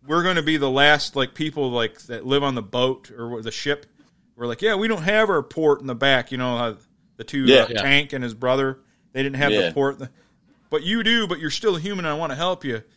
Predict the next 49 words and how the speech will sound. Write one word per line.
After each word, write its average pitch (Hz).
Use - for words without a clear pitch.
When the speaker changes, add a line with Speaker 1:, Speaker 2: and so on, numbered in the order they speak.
Speaker 1:
So 123
are 127
we 135
gonna 143
be, 135
like, 117
trying 139
to 110
help 131
people 135
unplug? 127
Speaker 2:
Yeah. 95
Speaker 3:
Yeah, 156
no, 135
Speaker 2:
Yeah, 95
Speaker 3:
I'm 135
Speaker 2:
I -
Speaker 3:
going 151
Speaker 2:
will. 139
Speaker 3:
to 147
be 131
living 127
in 120
the 113
middle 117
of 110
nowhere, 110
not 104
helping 104
anybody, 95
just 92
Speaker 1:
<laughs> -
Speaker 2:
I'm, 110
Speaker 3:
there -
Speaker 2:
I'm 113
Speaker 3:
myself. 113
Speaker 2:
building, 110
I'm -
Speaker 1:
Helping 135
Speaker 2:
building 113
a 107
s-, 101
Speaker 1:
myself. 120
Speaker 2:
I'm 104
building 117
a 92
serious 107
knife, 90
knife 90